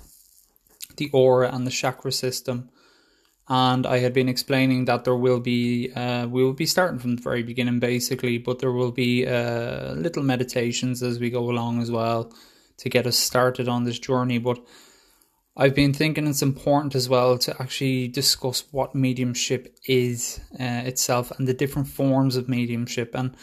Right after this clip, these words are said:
I know in my first podcast I discussed different things about when you go for readings and all that sort of stuff, but it's important that you have a basic understanding of what mediumship actually is before you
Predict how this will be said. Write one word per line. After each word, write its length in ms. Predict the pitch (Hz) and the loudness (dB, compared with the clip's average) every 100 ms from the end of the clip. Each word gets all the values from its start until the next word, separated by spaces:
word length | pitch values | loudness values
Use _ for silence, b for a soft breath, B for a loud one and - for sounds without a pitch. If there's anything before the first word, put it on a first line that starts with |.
| B B B B | B B B B
I 100 | 139 | -2
know 200 | 143 156 | 0 2
in 60 | 165 | 2
my 120 | 156 | 2
first 320 | 139 143 135 | 2 0 0
podcast 580 | - 131 127 131 127 123 | 2 2 2 2 2 2
I 60 | 127 | -2
discussed 560 | 123 - 135 123 - | -2 -4 -2 -2 -2
different 300 | 160 147 135 | -4 -2 -2
things 300 | 131 131 127 | 0 0 0
about 280 | 123 117 120 | -2 -4 -4
when 220 | 120 120 | -2 -2
you 80 | 123 | -2
go 160 | 123 123 | -2 -2
for 260 | - 120 | -4 -6
readings 800 | 120 127 131 131 131 131 131 123 | -2 0 2 2 2 2 0 -2
and 100 | 123 | -2
all 140 | 120 139 | 0 2
that 160 | 135 | 0
sort 180 | - 120 | 0 -4
of 60 | 117 | -4
stuff, 340 | - 120 120 | -4 -4 -4
but 240 | - 123 B B B B B B _ | -4 -4 B B B B B B _
it's 160 | 131 | -2
important 440 | 143 139 151 160 151 | -2 2 2 2 0
that 100 | 147 | 0
you 100 | 135 | 0
have 200 | 131 131 | 0 0
a 40 | |
basic 480 | 127 131 127 147 139 | 2 2 2 0 -2
understanding 600 | 131 123 - 127 123 120 | -2 -2 -2 -2 -2 -2
of 140 | 120 131 | -4 -6
what 200 | 131 131 | -8 -6
mediumship 500 | 123 123 120 123 - | -4 -4 -6 -8 -10
actually 480 | - - 123 117 | -12 -10 -6 -6
is 320 | 123 123 117 - | -4 -4 -4 -6
before 460 | 123 - 123 123 | -10 -4 -2 0
you 240 | 123 123 | 0 -4